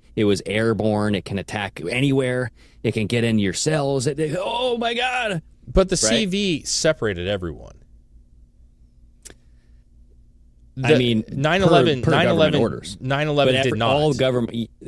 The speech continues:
Speaker 1: for sure, but all governments said, "Hey, everybody stay home. Two weeks to slow the spread." You
Speaker 2: Yeah,
Speaker 1: know
Speaker 2: but,
Speaker 1: what I mean?
Speaker 2: uh, what I'm saying is, like, how is that comparable to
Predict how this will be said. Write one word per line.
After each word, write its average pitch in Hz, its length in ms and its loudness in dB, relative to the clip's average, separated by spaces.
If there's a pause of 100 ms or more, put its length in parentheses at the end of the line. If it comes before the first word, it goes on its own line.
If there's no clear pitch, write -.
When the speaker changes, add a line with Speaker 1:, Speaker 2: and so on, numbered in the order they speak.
(420)
Speaker 1:
for 165 120 2
sure, 98 180 -2
but 98 140 -2
all 123 240 0
governments 104 480 0
said, 92 280 0
"Hey, 92 280 -2
everybody 82 360 -4
stay 78 200 -8
home. 85 300 -6 (500)
Two 127 160 0
weeks 123 280 0
to - 60 -10
slow 98 320 -4
the 95 80 -2
spread." 76 420 -8 (100)
You 104 100 0
Speaker 2:
Yeah, 107 80 4
Speaker 1:
know 98 60 0
Speaker 2:
but, - 20 0
Speaker 1:
what 95 100 0
I - 20 -2 (140)
mean? - 80 -12
Speaker 2:
uh, 135 60 -10
what 151 180 0
I'm 131 60 -4
saying 139 200 -4
is, 110 80 -6
like, - 120 -2
how 139 220 -4
is 135 80 -4
that 127 180 -2
comparable 101 460 -6
to 85 220 -8